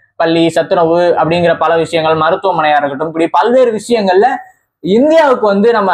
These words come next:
முன்னுதாரணமா இருந்துகிட்டு இருக்கோம். So இதை வந்து கலைக்கணும், எல்லாத்தையும் தனியார்கிட்ட கொடுக்கணும் அப்படிங்கிறதுக்கான ஒரு வேலையை தான் ஒன்றிய அரசு ரொம்ப தீவிரமா செஞ்சுக்கிட்டு இருக்கு. So இந்த விஷயத்தை நம்ம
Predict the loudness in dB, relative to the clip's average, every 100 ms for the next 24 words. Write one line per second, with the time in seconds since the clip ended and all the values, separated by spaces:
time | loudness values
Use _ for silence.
0 | 0 -2 -4 0 2 4 2 0 0 2
1 | 2 2 2 0 -2 -12 _ _ _ _
2 | -2 0 2 2 2 2 0 0 0 0
3 | 0 0 2 0 0 0 2 0 0 0
4 | 0 0 0 0 -2 -2 -2 0 0 0
5 | -2 _ _ -8 -4 0 0 0 0 0
6 | 0 0 0 2 2 2 0 -2 -2 0
7 | 0 0 0 -2 -2 -2 0 0 0 0
8 | -2 -2 -2 -2 -4 -8 -2 -2 -4 _
9 | _ _ -2 0 2 2 2 0 -2 -2
10 | 0 -2 0 0